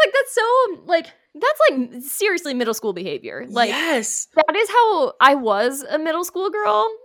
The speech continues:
Speaker 1: and
Speaker 2: Mm-hmm.
Speaker 1: I taught middle school for a year, and that is how middle school girls treat each other.
Speaker 2: Yes, you make each other feel small and terrible about yourself.
Speaker 1: Yeah.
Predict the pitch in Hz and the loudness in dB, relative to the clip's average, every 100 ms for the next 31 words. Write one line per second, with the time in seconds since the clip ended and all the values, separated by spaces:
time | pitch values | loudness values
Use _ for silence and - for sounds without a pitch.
0 | _ - 269 269 269 262 262 359 339 220 | _ -4 0 0 0 0 -2 -2 -2 -2
1 | 220 220 - 262 - 190 180 - 190 185 | -2 -6 -2 -2 -2 -6 -8 -8 -10 -10
2 | 190 190 175 170 220 214 202 202 202 196 | -10 -8 -8 -8 -6 -6 -6 -4 -4 -6
3 | 208 - - 190 226 214 190 202 214 202 | -8 -12 -2 -2 0 -4 -6 -6 -8 -8
4 | 196 214 - 370 - 117 85 - _ _ | -8 -10 -6 -6 -6 -8 -12 -18 _ _
5 | 190 208 381 - - 226 240 214 254 285 | -10 -6 -4 -6 -8 -6 -4 -4 -6 -6
6 | 294 294 240 233 - 226 156 180 - 240 | -8 -8 -10 -10 -10 -8 -6 -6 -6 -10
7 | 311 349 269 185 160 185 - 143 196 233 | -8 -6 -4 -4 -6 -8 -8 -8 -8 -6
8 | 381 | -4